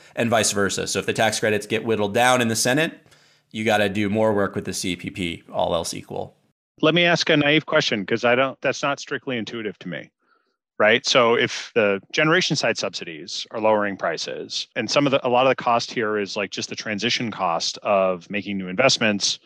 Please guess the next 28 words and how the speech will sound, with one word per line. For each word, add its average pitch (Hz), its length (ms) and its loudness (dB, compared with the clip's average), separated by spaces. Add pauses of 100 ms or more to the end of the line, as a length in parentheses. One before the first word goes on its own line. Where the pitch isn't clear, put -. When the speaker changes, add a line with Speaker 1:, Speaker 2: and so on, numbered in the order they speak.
(260)
Speaker 2:
closing 113 280 4
down 101 200 4
other 92 180 -2
plants, 117 440 0
like, 98 220 2 (140)
you 120 120 -10
know, 95 100 -4
hiring 107 400 2
the 101 80 -2
right 110 160 -2
workers, 98 540 -2
whatever 104 240 0
that 90 120 0
may 92 100 -8
be, 90 460 0 (440)
and 107 160 0
even 113 600 4 (680)
a, 135 140 4
a 117 60 4
stronger 139 560 4
push - 320 0
on 107 180 0
the 98 240 -2
supply 147 340 0
side 98 240 0
from 98 160 -10
all 95 100 -2
this 87 180 -8